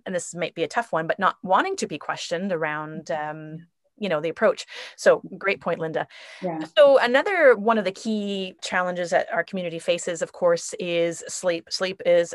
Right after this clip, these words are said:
Speaker 1: so elusive. And as we know all too well, is just one of those things that is a vital part of their overall well-being.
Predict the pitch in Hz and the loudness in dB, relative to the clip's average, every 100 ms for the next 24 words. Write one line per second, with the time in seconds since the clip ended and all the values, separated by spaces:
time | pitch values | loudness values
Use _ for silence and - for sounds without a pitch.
0 | - - - 208 220 214 185 165 160 - | -10 -8 2 4 6 6 4 2 -2 -2
1 | 165 165 - 170 160 165 165 165 160 175 | -2 -2 -6 -4 -4 -4 -4 -4 -4 -6
2 | 190 220 254 - 175 170 196 160 151 160 | -2 0 0 2 0 -2 -6 -2 0 -2
3 | 156 - 170 180 180 170 165 160 170 165 | -4 -6 -6 -4 -2 0 0 -2 -8 -8
4 | 160 160 156 - - - - - - 208 | -4 -2 -2 -4 -16 -20 -20 -20 -4 -2
5 | 196 - 190 180 202 214 185 180 185 165 | -2 -2 -4 4 6 6 2 0 0 -2
6 | 175 180 170 156 156 160 254 311 147 | -2 0 2 0 0 -2 -2 -4 -6